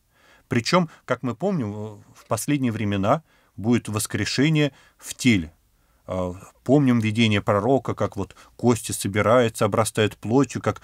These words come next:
люди восстают. Поэтому тоже, конечно, уже вот это единство, единство супругов, это не только символическое единство душ, а это единство телес. Именно поэтому, э, не нужно считать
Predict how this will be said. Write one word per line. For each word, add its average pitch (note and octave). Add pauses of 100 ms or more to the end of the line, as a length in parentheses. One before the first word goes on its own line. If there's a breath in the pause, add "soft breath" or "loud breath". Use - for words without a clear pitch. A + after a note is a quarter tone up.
(140 loud breath)
люди A#2
восстают. A2
Поэтому B2+ (300 loud breath)
тоже, D3+
конечно, B2+ (180 loud breath)
уже C3
вот A#2+
это A#2+
единство, A#2+
единство B2+
супругов, C3+
это A#2+
не B2
только D3+ (120)
символическое C3
единство A2+
душ, F#2 (580 soft breath)
а A#2
это B2
единство A#2+
телес. A2
Именно B2
поэтому, C3 (320 soft breath)
э, A2+
не A2+
нужно A#2+
считать B2